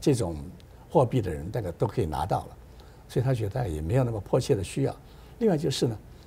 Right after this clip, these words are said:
因为他们现在即使要转账、要数位交易、要线上交易，他有很多银行账户可以用，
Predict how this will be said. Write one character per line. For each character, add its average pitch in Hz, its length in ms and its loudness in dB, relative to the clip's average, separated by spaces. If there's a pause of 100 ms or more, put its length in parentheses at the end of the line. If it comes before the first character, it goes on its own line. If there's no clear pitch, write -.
(300)
因 190 140 8
为 - 140 4 (440)
他 165 120 0
们 165 240 2
现 147 280 4
在 131 240 0
即 - 160 2
使 160 200 2
要 131 180 2 (140)
转 - 260 -4
账、 117 240 0 (140)
要 131 120 -2
数 - 260 2
位 113 100 4
交 127 260 0
易、 127 160 -4
要 135 180 0 (140)
线 147 220 6
上 135 120 4
交 135 240 4
易， 135 140 2 (560)
他 196 100 2
有 117 120 4
很 110 100 -2
多 131 140 4
银 120 200 0
行 117 140 -4
账 107 240 -2
户 90 100 -6
可 - 160 -6
以 71 120 -6
用， 73 120 -8